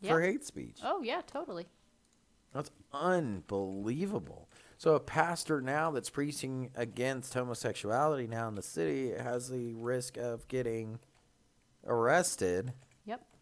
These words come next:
Speaker 1: and charged with a crime of hate speech. That, these guys are indicative of the times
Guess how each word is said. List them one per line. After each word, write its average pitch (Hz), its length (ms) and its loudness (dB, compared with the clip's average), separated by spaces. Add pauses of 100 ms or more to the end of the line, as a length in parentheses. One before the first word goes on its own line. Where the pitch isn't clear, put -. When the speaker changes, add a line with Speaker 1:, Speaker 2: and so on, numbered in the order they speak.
(120)
Speaker 1:
and 131 160 2
charged 151 420 8
with 123 140 0
a 110 60 -6
crime 165 340 2
of 113 140 -4
hate 202 240 0
speech. 73 440 -8 (840)
That, 220 240 6 (1160)
these 143 260 2
guys 156 460 8
are 131 240 4
indicative 135 720 2
of 120 180 -4
the 117 80 -2
times 117 600 -2